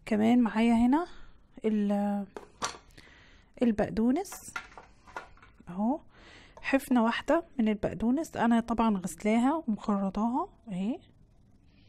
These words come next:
هنضيفها في الكبة بتاعتنا كده،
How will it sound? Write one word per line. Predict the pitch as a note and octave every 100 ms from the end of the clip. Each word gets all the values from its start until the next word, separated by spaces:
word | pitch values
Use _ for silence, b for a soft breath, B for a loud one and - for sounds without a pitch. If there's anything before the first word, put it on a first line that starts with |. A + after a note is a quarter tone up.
| b b b b -
هنضيفها | A#3+ G#3+ A3+ - G#3+
في |
الكبة | F#3+ - G#3 -
بتاعتنا | G#3+ - - G3+ A#3
كده، | G#3+ A3 E4